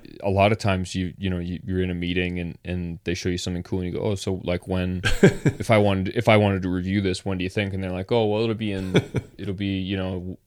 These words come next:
Speaker 1: uh, maybe fall."
Speaker 2: Yeah, yeah.
Speaker 1: And then it's six months later and it kind of feels like,
Speaker 2: Yeah,
Speaker 1: like,
Speaker 2: old
Speaker 1: time
Speaker 2: news.
Speaker 1: has moved on.
Speaker 2: Yeah.
Speaker 1: Maybe the brand is, has, like, launched another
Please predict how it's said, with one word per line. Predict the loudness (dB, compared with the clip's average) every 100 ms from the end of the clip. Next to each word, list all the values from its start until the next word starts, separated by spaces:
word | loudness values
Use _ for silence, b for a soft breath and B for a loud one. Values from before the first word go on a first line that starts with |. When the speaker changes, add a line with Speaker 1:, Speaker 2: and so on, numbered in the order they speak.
| -6
Speaker 1:
uh, | -4 -2
maybe | -4 -6
fall." | -8 -8 -4 -4 -6 -6
Speaker 2:
Yeah, | 2 4 2 -2 -8
yeah. | 0 2 0 B B B -6
Speaker 1:
And | -2
then | -2
it's | 0
six | 0 0
months | 0 0 2
later | 4 6 4 4
and | 2 -2 -4
it | -4
kind | -2
of | -2
feels | -2 -2 0
like, | -2 -2 _ _ _ -8
Speaker 2:
Yeah, | -6 -2 6
Speaker 1:
like, | 6
Speaker 2:
old | 6
Speaker 1:
time | 2 2
Speaker 2:
news. | 2 0
Speaker 1:
has | -2
moved | 2
on. | 2 4 4
Speaker 2:
Yeah. | 4
Speaker 1:
Maybe | 4
the | 0
brand | -2 -2 0 0
is, | -2 -4
has, | -2 -2 -2 0
like, | 0 -2 -4
launched | -4 -4 -4
another | -4 -2 -2 0 0